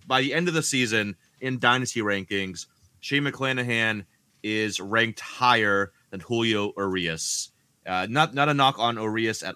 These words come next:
all, but I just absolutely love McClanahan. I'm starting to call him Shane McNasty because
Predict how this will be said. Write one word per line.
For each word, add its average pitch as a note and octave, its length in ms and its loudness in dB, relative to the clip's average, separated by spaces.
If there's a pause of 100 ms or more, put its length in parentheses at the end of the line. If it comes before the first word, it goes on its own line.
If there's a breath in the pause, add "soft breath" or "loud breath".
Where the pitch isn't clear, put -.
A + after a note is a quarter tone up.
all, A#2 300 2
but F#2 200 -6
I G#2+ 180 2
just A#2+ 260 -6
absolutely G2+ 480 -4
love G2 240 -2
McClanahan. G2 680 -4
I'm F#2+ 160 -8
starting G#2+ 200 -4
to G2+ 60 -10
call G2 140 -2
him F#2+ 100 -4
Shane F#2+ 320 -6
McNasty A#2+ 640 2
because G#2 320 -4